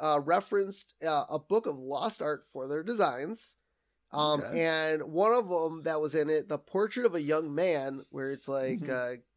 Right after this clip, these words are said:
Speaker 1: uh, a guy is sitting by a window,
Speaker 2: Yeah.
Speaker 1: um, is one of those, those arts depicted in the episode. It's, uh,
Speaker 2: Yeah.
Speaker 1: one of those lost works, works of art.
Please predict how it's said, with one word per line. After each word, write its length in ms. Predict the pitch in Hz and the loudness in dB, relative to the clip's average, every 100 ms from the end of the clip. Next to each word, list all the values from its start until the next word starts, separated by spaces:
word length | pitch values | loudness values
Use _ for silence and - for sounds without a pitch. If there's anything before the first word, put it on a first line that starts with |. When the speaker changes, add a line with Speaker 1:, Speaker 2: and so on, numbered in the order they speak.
| - | -6
Speaker 1:
uh, 20 | 143 | -4
a 80 | 123 | -4
guy 280 | 131 127 | -2 -2
is 160 | 131 131 | -4 -6
sitting 260 | 143 135 131 | -4 -4 -2
by 140 | 131 | -2
a 80 | 127 | -2
window, 600 | 131 131 139 151 165 196 _ _ _ - | -4 -4 0 2 0 -2 _ _ _ -4
Speaker 2:
Yeah. 60 | 147 143 139 | 0 2 2
Speaker 1:
um, 280 | 135 127 107 _ _ | 0 -4 -14 _ _
is 240 | 160 156 123 | -4 -4 -2
one 160 | 147 | -2
of 160 | 143 - | -2 -4
those, 400 | 147 139 131 - - | -4 -2 -6 -14 -4
those 240 | 147 131 | -4 -2
arts 260 | 107 135 - | -6 -8 -8
depicted 420 | 127 135 156 151 | -8 -8 -6 -6
in 80 | 156 | -2
the 80 | 214 | -2
episode. 420 | 269 - 131 127 - _ _ _ _ _ _ _ - | -4 -6 -6 -6 -12 _ _ _ _ _ _ _ -10
It's, 160 | 147 | -2
uh, 40 | 160 | 2
Speaker 2:
Yeah. 220 | 143 131 | 2 2
Speaker 1:
one 140 | 131 147 | 0 2
of 60 | |
those 160 | 151 - | 2 2
lost 300 | 143 147 - | 2 2 0
works, 240 | 175 208 151 | -4 -4 -4
works 300 | 160 175 175 | -6 -4 0
of 80 | |
art. 320 | 175 233 - | 4 4 2